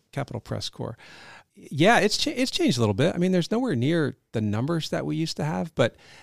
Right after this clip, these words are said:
back in the day, we had people like, uh, Greg Erickson. You had people like Bob Tkach. They were just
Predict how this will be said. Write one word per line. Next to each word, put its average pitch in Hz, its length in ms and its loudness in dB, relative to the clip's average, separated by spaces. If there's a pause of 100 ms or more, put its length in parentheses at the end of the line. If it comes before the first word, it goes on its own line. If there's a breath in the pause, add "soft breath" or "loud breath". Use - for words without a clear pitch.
(140 loud breath)
back 160 200 0
in 175 80 2
the 135 80 2
day, 139 220 2
we 135 140 0
had 120 200 -2
people 123 320 -4
like, 107 380 -4
uh, 107 160 -6
Greg 117 300 2
Erickson. 123 640 0 (600 soft breath)
You 123 100 -6
had 117 120 -6
people 120 240 -2
like 110 220 -6
Bob 117 200 -2
Tkach. 120 580 -4
They 120 140 -2
were 123 140 -2
just 110 280 -6